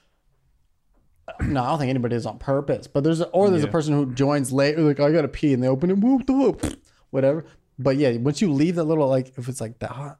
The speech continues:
Speaker 2: hot sauna, and you walk out that room and you get hit with just root, just normal air. It's not even, like,
Speaker 1: Yeah,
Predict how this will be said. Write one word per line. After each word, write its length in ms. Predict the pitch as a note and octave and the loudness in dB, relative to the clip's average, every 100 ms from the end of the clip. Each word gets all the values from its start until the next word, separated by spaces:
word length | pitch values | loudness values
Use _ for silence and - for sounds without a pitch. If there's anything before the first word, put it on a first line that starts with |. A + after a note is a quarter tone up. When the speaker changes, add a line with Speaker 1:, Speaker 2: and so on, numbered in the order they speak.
| - | -20
Speaker 2:
hot 300 | - E3 - | -14 -14 -10
sauna, 500 | - E3+ E3+ E3 D#3+ _ _ - _ _ _ _ _ | -10 -8 -8 -8 -10 _ _ -20 _ _ _ _ _
and 100 | B2+ | -8
you 80 | D3 | -6
walk 260 | D#3+ D3+ D3+ | -6 -6 -6
out 140 | D3+ | -6
that 120 | D3 | -2
room 200 | C3+ D#3+ D3+ | 0 2 2
and 60 | |
you 80 | E3 | 0
get 120 | F#3 | 0
hit 180 | D#3 E3+ | -2 -2
with 140 | C3+ | -2
just 180 | B2+ A#2+ | -2 -2
root, 300 | C3+ G#3 - D3 | 0 0 -2 -2
just 220 | F3 - | -2 0
normal 420 | C3 C#3 D#3+ F#3+ | 0 2 2 0
air. 180 | G3+ A3 | 0 0
It's 100 | F#3+ | 0
not 80 | C#3+ | 2
even, 100 | B2+ | 2
like, 100 | B2+ | 2
Speaker 1:
Yeah, 160 | A#2 | -2